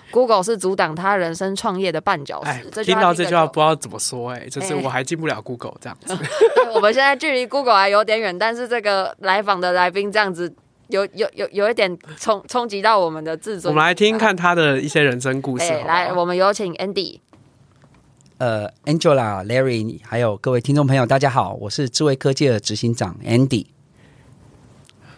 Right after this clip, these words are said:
Speaker 2: 好。
Speaker 1: 智威科技，你要不要讲一下？
Speaker 3: 智威科技。
Speaker 1: 嘿，嘿，嘿，智威，要不要把字讲出来，让大家可以现在去搜寻一下？
Speaker 3: 哦，哦，知道的知，微小的微。那我们就是希望，呃，我们本身是一个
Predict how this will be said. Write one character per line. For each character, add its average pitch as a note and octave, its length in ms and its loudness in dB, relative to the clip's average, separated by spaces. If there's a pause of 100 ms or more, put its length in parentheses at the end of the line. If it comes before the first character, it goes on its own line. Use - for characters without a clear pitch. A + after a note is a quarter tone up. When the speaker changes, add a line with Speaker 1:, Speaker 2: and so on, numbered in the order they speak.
(100)
Speaker 2:
好。 - 180 -8 (380)
Speaker 1:
智 G#3+ 260 0
威 E3 220 2
科 D#3+ 240 -4
技， D3+ 220 -10
你 C#3 100 -10
要 F3+ 80 -2
不 G3+ 60 2
要 G#3 40 0
讲 F3+ 120 2
一 F#3 80 -2
下？ F#3+ 60 0
Speaker 3:
智 - 0 -
威 D#3 280 0
科 A2+ 260 -2
技。 A2 60 -4
Speaker 1:
嘿， F3+ 140 2
嘿， E3+ 120 0
嘿， D#3 120 -4
智 E3+ 260 -6
威， - 260 -4
要 D#3+ 80 -6
不 F3 80 -2
要 F3 140 2 (140)
把 C3 140 -2
字 G3+ 200 -4
讲 - 180 -2
出 E3+ 140 0
来， C3+ 140 2
让 D#3 120 0
大 D#3+ 140 0
家 D#3+ 100 0
可 D#3 140 -4
以 - 40 -4
现 D#3 200 -4
在 D3 140 0
去 D#3+ 160 -4
搜 F3+ 200 2
寻 F3+ 160 -4
一 - 60 -18
下？ C3+ 340 -4
Speaker 3:
哦， C3 120 2
哦， A#2 120 0 (160)
知 G#3+ 200 2
道 G3 160 4
的 C#3 100 4
知， C3 380 -2
微 A#2 180 -2
小 A#2 160 -2
的 F#2+ 140 -6
微。 E2+ 320 -14 (260)
那 B2+ 160 0
我 A#2+ 140 0
们 A#2 100 -2
就 C#3+ 100 0
是 D#3 60 2
希 D#3 220 0
望， D#3 320 2 (400)
呃， A2 280 0
我 A2+ 120 2
们 C#3 80 0
本 C3 120 0
身 C3+ 160 0
是 C#3+ 140 -2
一 C#3 80 0
个 A2 320 0